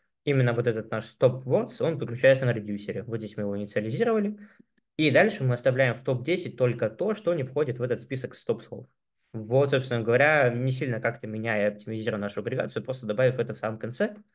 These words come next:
мы получим как раз, э, результат, что все эти слова будут отфильтрованы. Да, вот наши используемые стоп-слова. Как будет выглядеть,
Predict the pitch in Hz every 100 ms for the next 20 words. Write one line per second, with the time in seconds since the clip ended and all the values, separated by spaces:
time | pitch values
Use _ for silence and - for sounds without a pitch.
0 | _ _ _ - 151 143 143 135 120 120
1 | 139 - - 117 117 123 120 113 175 180
2 | - 110 107 107 - _ _ _ _ _
3 | _ _ - 117 - 120 143 113 110 -
4 | 117 110 98 95 104 _ _ _ _ _
5 | _ _ _ _ _ - 120 104 113 -
6 | _ - 117 117 110 113 - 107 107 104
7 | 104 - 127 208 - - 147 131 123 127
8 | 139 117 104 -